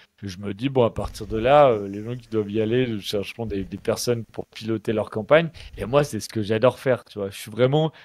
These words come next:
un peu en side, en train de réfléchir un peu cette agence, euh, LinkedIn, mais je veux faire un truc, euh, euh, très niché, j'ai quelques idées et tout, mais vraiment d'accompagner certaines typologies de boîtes en leur disant, « Do-, donnez-moi votre budget, vous allez halluciner. » Moi, j'ai, j'ai des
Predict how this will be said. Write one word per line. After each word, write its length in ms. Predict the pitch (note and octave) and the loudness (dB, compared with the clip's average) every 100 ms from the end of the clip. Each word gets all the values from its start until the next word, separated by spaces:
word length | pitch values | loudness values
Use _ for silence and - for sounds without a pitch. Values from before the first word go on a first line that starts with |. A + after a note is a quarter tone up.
| - | -4
un 160 | A2+ | -4
peu 160 | A2 C#3 | 0 2
en 160 | B2+ A#2 | 2 0
side, 460 | - D#3 D#3+ D3 | 2 6 6 2
en 80 | A2 | -6
train 180 | - A2+ | -12 -12
de 60 | |
réfléchir 480 | G#2+ - A2+ G#2+ D3+ | -10 -10 -12 -8 -6
un 80 | A#2 | -6
peu 120 | C3 | -10
cette 160 | B2+ - | -4 0
agence, 440 | A2+ A#2 C3 - | 0 0 -4 -2
euh, 160 | A2 G#2 - - _ | 0 -2 -8 -20 _
LinkedIn, 540 | A2+ A#2 A#2 B2 D#3+ D3 | -2 0 0 2 2 4
mais 140 | A#2 | 2
je 80 | F#2 | 0
veux 60 | G2 | 0
faire 220 | A2+ G#2 | 2 2
un 80 | A2 | 0
truc, 300 | - A2 A2 | -4 -6 -6
euh, 140 | G2+ - _ - | -6 -10 _ -12
euh, 340 | G#2 G2+ G#2 G#2+ | -6 -2 -2 -4
très 320 | - C3+ B2+ | -2 4 4
niché, 520 | B2+ A#2+ - B2+ B2+ | 2 -2 0 2 2
j'ai 160 | G2+ G#2+ | 0 -4
quelques 480 | B2 A2+ - G#2+ | -4 -2 -2 -4
idées 260 | G#2+ A2 A2 | -2 0 2
et 40 | |
tout, 240 | G#2 F3+ F#3 | 0 -4 -2
mais 140 | B2+ | -2
vraiment 400 | F#2+ G#2+ B2 E3+ | 0 -2 -2 -2
d'accompagner 640 | B2+ G#2+ - - A2+ A#2 A2+ | -2 -4 -4 0 0 0 -4
certaines 560 | - D#3+ - E3 D#3 | -2 -2 -2 -4 -6
typologies 540 | C3 - C3 B2 A2+ G#2+ | -10 -8 -4 -2 -4 -6
de 80 | |
boîtes 320 | G#2+ C3+ F#3 - - - - | 4 6 6 0 -14 -16 -8
en 60 | G#2 | -2
leur 240 | G2 G2 | -2 -2
disant, « 460 | G#2 G#2+ D#3 E3 A2 | -6 -2 0 0 0
Do-, 240 | G2 C3+ - _ _ _ | 0 0 -2 _ _ _
donnez-moi 400 | D3 D#3+ D#3+ D#3 | -2 -2 2 2
votre 220 | D3 C#3+ B2 | 4 2 0
budget, 400 | C3 B2 F#3 - | -6 -2 0 0
vous 220 | - G2+ | -4 -2
allez 200 | G#2+ B2+ - | -2 0 0
halluciner. » 460 | B2+ D3 - G#3+ | 0 -2 -4 -2
Moi, 120 | C3+ G2+ | -2 -4
j'ai, 180 | F#2 - | -10 -14
j'ai 220 | A2 G2+ | -8 -6
des 120 | G2 | -6